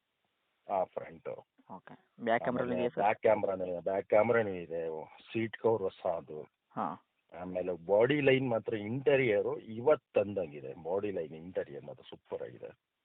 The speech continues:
Speaker 2: ಹೌದಾ?
Speaker 1: ಆ, ಎಲ್ಲ ಹೊಸ ಬ್ಯಾಟ್ರಿನೂ ಕೂಡ ಹಾಕ್ಸಿ ಒಂದು ವಾರ ಆಗಿದೆ.
Speaker 2: ಹ್ಮ್,
Speaker 1: ಹೊಸ
Speaker 2: ಹ್ಮ್.
Speaker 1: ಬ್ಯಾಟ್ರಿ, Amron ಬ್ಯಾಟ್ರಿ, ಅದು ಒಂದು ಆರ್ ಸಾವಿರದ ಎಂಟುನೂರು ಕೊಟ್ಟು ಹೊಸ ಬ್ಯಾಟ್ರಿ ಹಾಕ್ಸಿರೋದು.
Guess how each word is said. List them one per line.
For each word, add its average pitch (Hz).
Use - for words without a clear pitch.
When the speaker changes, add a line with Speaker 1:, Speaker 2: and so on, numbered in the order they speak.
Speaker 2:
ಹೌದಾ? 92
Speaker 1:
ಆ, 82
ಎಲ್ಲ 82
ಹೊಸ 87
ಬ್ಯಾಟ್ರಿನೂ 131
ಕೂಡ 135
ಹಾಕ್ಸಿ 117
ಒಂದು 107
ವಾರ 90
ಆಗಿದೆ. 76
Speaker 2:
ಹ್ಮ್, 131
Speaker 1:
ಹೊಸ 117
Speaker 2:
ಹ್ಮ್. 117
Speaker 1:
ಬ್ಯಾಟ್ರಿ, 95
Amron 95
ಬ್ಯಾಟ್ರಿ, 80
ಅದು 78
ಒಂದು 80
ಆರ್ 78
ಸಾವಿರದ 104
ಎಂಟುನೂರು 98
ಕೊಟ್ಟು 101
ಹೊಸ 76
ಬ್ಯಾಟ್ರಿ 87
ಹಾಕ್ಸಿರೋದು. -